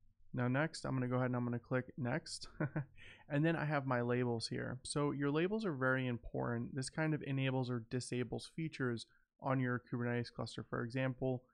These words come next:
there's a label to ensure that ingress is enabled. There's a label to ensure that you're specifying a specific Kubernetes A P I version.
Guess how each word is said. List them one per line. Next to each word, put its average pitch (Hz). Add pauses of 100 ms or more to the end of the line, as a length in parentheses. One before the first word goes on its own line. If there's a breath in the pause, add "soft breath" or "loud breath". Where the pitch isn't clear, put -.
(180 soft breath)
there's 131
a 127
label 123 (180)
to 123 (120)
ensure 135
that 127 (140)
ingress 147
is 117
enabled. 117 (280)
There's 127
a 123
label 123 (140)
to 127
ensure 123
that 120 (280 soft breath)
you're 127
specifying 123
a 120
specific - (160)
Kubernetes 123 (100)
A 123
P -
I 127
version. 120